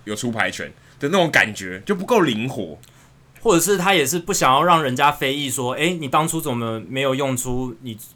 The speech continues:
Speaker 2: 最好的投手上来，在那个时刻？
Speaker 1: 哎，不过这个之前我们在季，季中的时候也有谈论到这个。
Speaker 2: 对。
Speaker 1: 你在最危急的状况的时候，你是不是要派出你最好的后援投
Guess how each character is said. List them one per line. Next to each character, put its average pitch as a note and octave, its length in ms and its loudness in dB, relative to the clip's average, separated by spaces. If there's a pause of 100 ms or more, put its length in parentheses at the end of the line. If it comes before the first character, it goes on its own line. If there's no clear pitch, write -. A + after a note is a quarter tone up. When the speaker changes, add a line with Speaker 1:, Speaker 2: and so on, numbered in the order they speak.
(260)
Speaker 2:
最 D3+ 180 2
好 A#2 160 -4
的 A2 60 -4
投 A#2+ 200 -4
手 G#2+ 140 -6
上 A2+ 160 -4
来， G2+ 100 -8
在 B2 120 -2
那 C3 120 0
个 B2+ 80 -4
时 - 280 2
刻？ - 240 -8
Speaker 1:
哎， E3 80 -4
不 C3 80 -6
过 A3 100 6
这 A#3+ 100 2
个 A3 120 4
之 F#3+ 120 -2
前 F3 160 2
我 A#2 40 0
们 G#2+ 120 -2
在 C3+ 160 4
季， C3+ 300 -6 (240)
季 D3+ 140 -2
中 B2+ 140 0
的 A#2+ 40 -4
时 B2 60 -4
候 A#2 40 0
也 A2+ 60 2
有 G#2+ 80 0
谈 E2 160 -8
论 F#2 160 -8
到 F#2 140 -6
这 F2 120 -12
个。 D#2 100 -14 (280)
Speaker 2:
对。 G#2 140 -12 (440)
Speaker 1:
你 A2+ 140 -6
在 C3+ 200 2
最 D#3+ 120 2
危 A#2 240 2
急 F#2+ 200 -8
的 G2+ 80 -4
状 G#2+ 160 -4
况 G2+ 160 -4
的 F#2 60 -6
时 E2+ 180 -14
候， D#2 240 -10
你 F#2 100 -14
是 A2+ 140 -8
不 A2+ 40 -4
是 A#2+ 60 -2
要 A#2 80 2
派 A2 160 0
出 G2 160 -10
你 D#2+ 240 -12
最 G#2 160 -4
好 D#2 160 -10
的 - 80 -20
后 E2+ 140 -12
援 D2+ 100 -16
投 - 80 -20